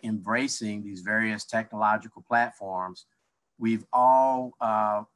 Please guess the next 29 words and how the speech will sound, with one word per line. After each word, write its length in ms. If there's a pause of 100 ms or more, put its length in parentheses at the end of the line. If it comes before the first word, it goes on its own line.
(840)
have 300
to 60
make 200
certain 280
that 160
we 300
lose 400
our 140
ability 440
to, 80
fulf-, 340
we 120
haven't 320
lost 280
our 100
ability, 460 (180)
uh, 260
I 100
might 240
say, 320 (500)
to 140
fulfill 480
some 200
of 60
our 160
professional 580
responsibilities, 1000 (720)
be 240
it 160